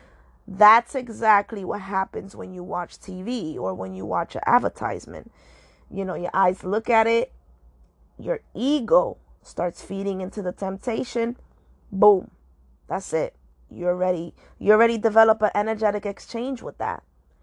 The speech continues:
You know, um, there's different levels of energetic exchange, people. It's not only, like, through sex. That's one outlet. Okay?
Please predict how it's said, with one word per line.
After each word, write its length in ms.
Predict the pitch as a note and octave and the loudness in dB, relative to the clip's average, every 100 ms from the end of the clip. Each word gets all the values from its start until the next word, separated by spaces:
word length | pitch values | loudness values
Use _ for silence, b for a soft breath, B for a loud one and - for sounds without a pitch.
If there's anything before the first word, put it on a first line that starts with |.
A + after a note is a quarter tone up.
| _ _ - | _ _ -8
You 180 | F#3 F3+ | -2 0
know, 300 | D3 D3+ C#3+ | 0 0 2
um, 240 | - F#3 | 2 2
there's 180 | F#3 F#3+ | -2 -4
different 380 | - C#4 G#4 F4+ | -4 -2 0 4
levels 300 | A3+ D#4 A3+ | 4 2 -2
of 140 | G#3 | -2
energetic 480 | F#3 G3+ G3+ F#3+ F#3+ | -2 -4 -2 -2 -2
exchange, 580 | E3+ - - F#3 G#3+ - | -6 -8 -6 -4 -4 -8
people. 340 | - E3+ B2 | -12 -10 -8
It's 160 | E3+ - | -8 -4
not 180 | A3 - | -4 -2
only, 260 | A3 G#3+ | -2 -2
like, 220 | F#3 E3+ - | -2 -4 -6
through 140 | E3 | -12
sex. 500 | - F#3 D#3 - - b b b b b | 0 2 2 -2 -20 b b b b b
That's 240 | - - | 2 4
one 220 | F#3 A3 F#3 | 4 4 4
outlet. 420 | A2 - G2+ - _ b b b b _ | -2 -4 -6 -6 _ b b b b _
Okay? 480 | F#3+ F3+ F#3 F#3+ G#3+ | -8 -4 -4 -4 -6